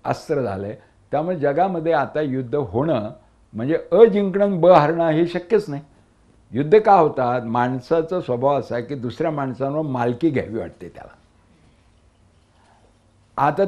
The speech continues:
तो घेत नाही तोपर्यंत त्याला रट्टे लावायचे असतात. रट्टे लावला मग कधी काठी म्हणा, कधी दगड म्हणा, कधी, अम, अ,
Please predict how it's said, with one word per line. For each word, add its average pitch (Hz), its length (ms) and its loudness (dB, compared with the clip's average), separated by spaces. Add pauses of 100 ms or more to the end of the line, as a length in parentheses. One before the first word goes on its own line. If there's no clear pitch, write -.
तो 202 120 6
घेत 190 300 4
नाही 170 400 0 (300)
तोपर्यंत 196 400 0
त्याला 208 220 4
रट्टे 208 400 2
लावायचे 120 380 0
असतात. 107 280 -14 (440)
रट्टे 175 320 -2
लावला 208 340 2
मग 196 140 -8
कधी 175 260 -8
काठी 175 320 -2
म्हणा, 135 380 -4 (540)
कधी 127 180 -4
दगड 143 320 2
म्हणा, 123 420 -4 (580)
कधी, 135 440 0
अम, 110 680 -6
अ, 101 300 -12